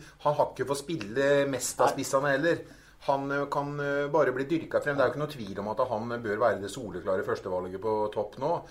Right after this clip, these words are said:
Speaker 1: En arbeidskapasitet og fysikk og kommer til sjanser og har venstre ben og huespill
Speaker 2: Ja,
Speaker 1: og
Speaker 2: ja.
Speaker 1: det der bare løsner det.
Speaker 2: Ja.
Speaker 1: Han kommer, han,
Speaker 2: Og det venstrebenskuddet hans er jo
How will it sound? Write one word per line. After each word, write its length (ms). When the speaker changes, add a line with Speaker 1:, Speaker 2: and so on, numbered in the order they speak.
Speaker 1:
En 140
arbeidskapasitet 1120
og 60
fysikk 640
og 100
kommer 340
til 160
sjanser 540
og 180
har 120
venstre 360
ben 280
og 100
huespill 600
Speaker 2:
Ja, 60
Speaker 1:
og 140
Speaker 2:
ja. 60
Speaker 1:
det 100
der 100
bare 160
løsner 460
det. 80
Speaker 2:
Ja. 100
Speaker 1:
Han 120
kommer, 260
han, 140
Speaker 2:
Og 160
det 100
venstrebenskuddet 680
hans 120
er 100
jo 120